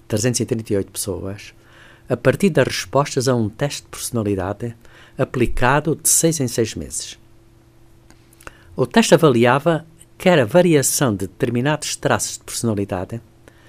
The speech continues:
quer o grau de satisfação conjugal de cada elemento do casal.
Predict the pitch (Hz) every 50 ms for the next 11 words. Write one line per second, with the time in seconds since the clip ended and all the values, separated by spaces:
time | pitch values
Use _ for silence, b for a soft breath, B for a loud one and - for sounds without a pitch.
0 | b b b b b b b b b b - 170 170 170 147 123 127 135 160 170
1 | 160 - - - 147 - - - 120 - - 151 143 143 - 123 113 104 - -
2 | 101 - 110 107 123 143 135 120 110 - - - - 156 139 120 107 98 98 117
3 | 143 143 139 104 - 104 92 - - - -